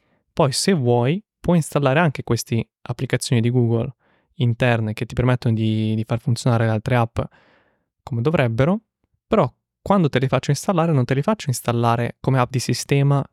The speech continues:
così poi hanno tutti quei privilegi di cui parlavo prima e possono raccogliere dati, eccetera, eccetera." Ma sono applicazioni come tutte le altre.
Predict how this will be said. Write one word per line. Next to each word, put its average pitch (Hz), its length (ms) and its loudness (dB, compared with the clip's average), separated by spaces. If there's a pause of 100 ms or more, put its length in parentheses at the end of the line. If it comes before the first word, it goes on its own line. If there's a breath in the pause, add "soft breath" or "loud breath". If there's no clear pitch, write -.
(100)
così 123 260 -2
poi 120 200 2
hanno 117 140 2
tutti 117 260 -4
quei 120 140 0
privilegi 120 600 0 (360 soft breath)
di - 140 -6
cui 123 120 2
parlavo 113 320 0
prima 110 380 -2 (300)
e - 100 -20
possono 117 320 -2
raccogliere 110 400 0
dati, 113 680 2
eccetera, 110 380 -2
eccetera." - 320 -4 (720 soft breath)
Ma 180 300 2
sono 156 420 0
applicazioni 196 560 -2
come 131 180 2
tutte 143 220 0
le 131 80 2
altre. 120 460 -2